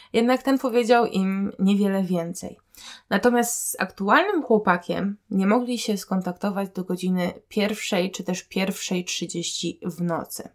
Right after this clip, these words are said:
Do dziewiątego lutego nikt nie wiedział, co stało się z Hae Min Lee. No, do czasu odnalezienia zwłok.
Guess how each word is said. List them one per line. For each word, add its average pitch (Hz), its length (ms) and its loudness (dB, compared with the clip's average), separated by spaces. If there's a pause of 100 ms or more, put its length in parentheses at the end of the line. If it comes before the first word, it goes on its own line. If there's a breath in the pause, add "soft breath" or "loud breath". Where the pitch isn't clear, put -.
(220)
Do 208 160 2
dziewiątego 220 500 2
lutego 240 720 4
nikt 233 580 2
nie 196 200 4
wiedział, 185 300 0
co 185 140 -4
stało 175 320 0
się 175 240 -4
z - 100 -10
Hae 165 280 -4
Min 165 280 -8
Lee. - 240 -14 (280)
No, 240 120 0
do 254 100 4
czasu 196 520 0
odnalezienia 175 840 -2
zwłok. 175 800 -2